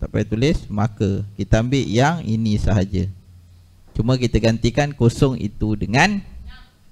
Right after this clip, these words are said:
buat dia punya ungkapan algebra dulu. Okey, ungkapan algebranya adalah negatif tiga tambah lapan.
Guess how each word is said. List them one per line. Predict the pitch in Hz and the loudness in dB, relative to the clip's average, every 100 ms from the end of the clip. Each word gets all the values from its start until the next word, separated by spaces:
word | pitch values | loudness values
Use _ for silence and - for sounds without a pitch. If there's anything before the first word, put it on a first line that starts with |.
| _ _ _ - _ _ _ _ _ - - - - - | _ _ _ -20 _ _ _ _ _ -20 -20 -20 -20 -6
buat | 123 170 135 | 2 2 4
dia | 143 | 4
punya | 147 151 151 156 147 - | 4 4 4 2 2 0
ungkapan | 135 139 - 147 | 0 0 2 2
algebra | 135 131 135 131 135 135 | 2 2 2 4 4 4
dulu. | 139 117 95 101 - - - - - - _ _ _ _ _ _ _ - _ _ _ _ | 4 4 2 -2 -14 -20 -20 -20 -20 -20 _ _ _ _ _ _ _ -20 _ _ _ _
Okey, | 131 165 185 180 - - - | 2 4 2 0 -8 -20 -10
ungkapan | 107 123 117 131 107 | -4 0 2 4 4
algebranya | 117 120 117 123 123 135 | 4 2 4 2 2 0
adalah | 107 113 131 170 226 - - _ _ _ _ _ | 2 4 6 6 4 -2 -20 _ _ _ _ _
negatif | 113 120 113 127 - 160 170 175 - - 120 | 0 2 4 2 4 4 4 4 -4 -8 -2
tiga | 113 101 110 113 135 160 170 165 - | 0 0 4 6 6 4 0 -2 -4
tambah | - 110 113 113 135 180 214 - - - | 0 2 2 2 6 6 4 -4 -20 -4
lapan. | 104 107 107 107 - 165 196 233 | 2 4 4 2 2 4 6 4